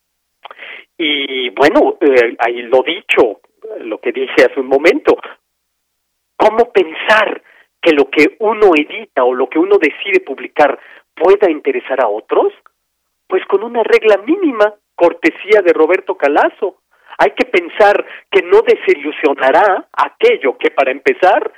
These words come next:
no nos ha desilu-, desilusionado a nosotros mismos. Habría que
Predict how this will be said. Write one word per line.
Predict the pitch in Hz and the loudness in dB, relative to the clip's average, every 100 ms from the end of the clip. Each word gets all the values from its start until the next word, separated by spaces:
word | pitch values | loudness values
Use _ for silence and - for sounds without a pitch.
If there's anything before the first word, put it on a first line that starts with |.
| - - 165 | -20 -20 0
no | 190 | 2
nos | 214 - | 2 0
ha | 190 | 0
desilu-, | 185 - 147 127 - _ | 0 -4 -6 -6 -6 _
desilusionado | 147 - 131 123 - 127 135 220 | -2 -2 -10 -10 -6 -2 0 2
a | 143 | 0
nosotros | 113 - 123 113 - | -2 -6 -6 -12 -6
mismos. | 302 359 120 107 _ _ _ _ _ _ _ _ - - - - - | -2 -2 -6 -14 _ _ _ _ _ _ _ _ -18 -16 -16 -14 0
Habría | 117 156 170 180 | 2 4 4 2
que | - 165 156 147 - | 4 4 6 4 0